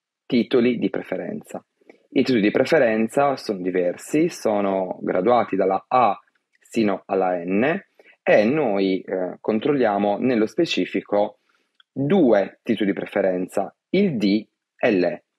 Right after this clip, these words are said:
Il D, ehm, andiamo a, a dire che, eh, abbiamo prestato un lodevole servizio a qualunque titolo per non meno di un anno nell'amministrazione che ha indetto il concorso.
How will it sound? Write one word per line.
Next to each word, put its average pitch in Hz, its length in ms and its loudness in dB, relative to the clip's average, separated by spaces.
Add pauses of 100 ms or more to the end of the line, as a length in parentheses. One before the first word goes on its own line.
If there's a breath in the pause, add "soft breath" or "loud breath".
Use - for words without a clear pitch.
(420)
Il 170 220 2
D, 120 420 2 (800)
ehm, 120 800 2
andiamo 117 580 0
a, 107 440 -2
a - 640 -16
dire 117 800 0
che, 104 300 2
eh, - 60 -6 (400)
abbiamo 104 280 0
prestato 113 460 0
un 98 120 0
lodevole 104 380 2
servizio 113 880 -2
a 104 120 -6
qualunque 90 440 -2
titolo 110 640 0 (420)
per 143 180 4
non 165 160 0
meno 110 220 0
di 117 80 -2
un 156 100 0
anno 107 540 -2
nell'amministrazione 131 1040 0
che - 100 -6
ha 117 40 0
indetto 98 320 -2
il 95 60 -2
concorso. - 760 -8